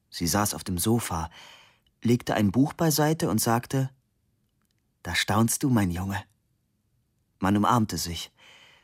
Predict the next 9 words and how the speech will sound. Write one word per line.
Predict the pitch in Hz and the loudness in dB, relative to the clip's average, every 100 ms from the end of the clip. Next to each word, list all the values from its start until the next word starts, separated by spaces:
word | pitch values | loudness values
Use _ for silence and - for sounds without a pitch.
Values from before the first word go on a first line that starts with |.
| _ - | _ -10
Sie | 95 104 | -2 -2
fuhr | - 95 | -2 -4
fort: | - 110 110 - - - - _ _ _ | 0 0 0 -4 -18 -20 -20 _ _ _
„Ich | - 127 - | -4 -4 2
musste | 139 160 135 | 2 4 2
nachsehen, | 127 139 147 - 147 135 | 4 4 0 -2 0 0
was | 135 | -2
du | - | 0
machst. | 156 190 160 - - | 0 0 -2 -10 -12